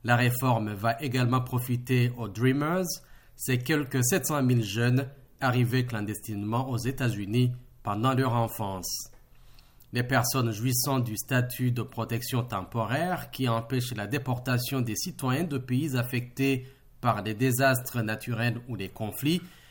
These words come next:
et les travailleurs agricoles qui peuvent prouver qu'ils sont employés aux États-Unis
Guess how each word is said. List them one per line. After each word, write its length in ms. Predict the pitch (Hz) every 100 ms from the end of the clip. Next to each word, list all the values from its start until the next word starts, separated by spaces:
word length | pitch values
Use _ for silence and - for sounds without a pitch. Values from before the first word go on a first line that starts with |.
| - -
et 60 | 123
les 100 | 123
travailleurs 600 | - 139 127 143 131 110
agricoles 640 | 113 107 117 120 160 202 -
qui 160 | 139
peuvent 400 | 123 139 135 123 - -
prouver 640 | - 110 113 120 117 117 -
qu'ils 200 | - 107
sont 360 | - 117 110 -
employés 540 | 101 95 113 113 117
aux 140 | 107 101
États-Unis 760 | 143 - 127 101 110 117 151